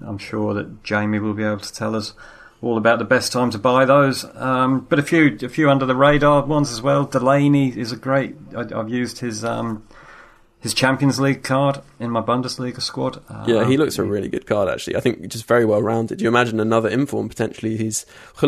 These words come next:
Speaker 2: Gang.
Speaker 1: Definitely.
Speaker 2: A sort of an eight, eighty-four rated as well, which would be very nice. And I think Dembele looks like someone that could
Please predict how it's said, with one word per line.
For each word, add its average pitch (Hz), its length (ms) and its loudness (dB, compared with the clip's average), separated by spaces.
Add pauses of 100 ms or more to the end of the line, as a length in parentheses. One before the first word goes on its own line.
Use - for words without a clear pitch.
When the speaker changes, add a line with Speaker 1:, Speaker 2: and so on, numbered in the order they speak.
(120)
Speaker 2:
Gang. 107 340 -4 (280)
Speaker 1:
Definitely. 107 540 0 (120)
Speaker 2:
A 123 60 -4
sort 101 220 -4
of 107 60 0
an 107 80 -2
eight, - 100 -10 (280)
eighty-four 117 440 0
rated 127 320 -4
as 104 120 -10
well, 127 140 0
which - 200 -8
would 123 80 -8
be - 80 -10
very 127 180 0
nice. 113 200 -4 (380)
And 120 160 2
I 135 60 2
think 202 160 0
Dembele 160 400 2
looks - 220 -6
like 104 160 0
someone 104 380 -4
that - 360 -6
could 101 300 -4